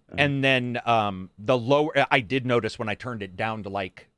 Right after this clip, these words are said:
Speaker 2: nineteen twenty by ten eighty and then M S A and cranked all those, but I didn't run it at four K. It did have better. It reacted
Speaker 1: Hmm.
Speaker 2: better because the bu-, you know, the frame buffers and stuff weren't as much. There wasn't a lag going on there as much
Speaker 1: And I
Speaker 2: if
Speaker 1: would
Speaker 2: you can
Speaker 1: imagine the
Speaker 2: revo-
Speaker 1: bit rates, right?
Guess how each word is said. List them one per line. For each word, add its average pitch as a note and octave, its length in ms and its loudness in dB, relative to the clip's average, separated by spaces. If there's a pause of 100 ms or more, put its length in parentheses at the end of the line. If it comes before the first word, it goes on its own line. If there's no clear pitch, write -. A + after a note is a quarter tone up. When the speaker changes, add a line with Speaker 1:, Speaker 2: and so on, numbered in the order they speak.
(320)
Speaker 2:
nineteen C3 500 -2
twenty A#2 260 -8
by G#2+ 140 -4
ten A2+ 220 -8
eighty G2+ 260 -6
and G2 80 -6
then G2 140 -8
M A2 200 -8
S G#2+ 200 -10
A G2+ 240 -4
and F#2+ 160 -14
cranked A#2+ 320 -6
all G#2 100 -2
those, G2+ 240 -4
but G2+ 140 -4
I G2 80 0
didn't A2+ 320 -8
run G2+ 180 -6
it F#2 80 -10
at - 60 -20
four G2 200 -8
K. F2+ 360 -8 (220)
It B2 180 -6
did A#2+ 160 0
have F2+ 200 -6
better. E2 320 -8 (500)
It C3+ 180 -2
reacted A2+ 580 2
Speaker 1:
Hmm. E2+ 40 -6
Speaker 2:
better G2 180 -2
because F#2+ 300 -8
the G2 80 -8
bu-, A2 320 -4
you A#2 180 -6
know, G2 140 -6
the G2+ 240 -8 (100)
frame C3 300 -2
buffers G2+ 360 -4
and F#2 120 -12
stuff - 240 -6
weren't F#2 160 -8
as F2+ 100 -12
much. F#2 300 -8
There A#2+ 120 0
wasn't C#3 360 0
a - 20 2
lag A2 340 0
going G#2 280 -2
on F#2+ 200 -6
there F2+ 380 -2 (240)
as C#3 140 -2
much F3 200 2
Speaker 1:
And A#2 120 4
I - 20 4
Speaker 2:
if A#2 40 6
Speaker 1:
would A#2+ 100 8
Speaker 2:
you A#2 40 2 (140)
can A#2+ 120 6
Speaker 1:
imagine C3+ 180 4
the D3 60 0
Speaker 2:
revo- A#2 100 4
Speaker 1:
bit C3+ 100 -8
rates, G2+ 340 0
right? G#2 300 -2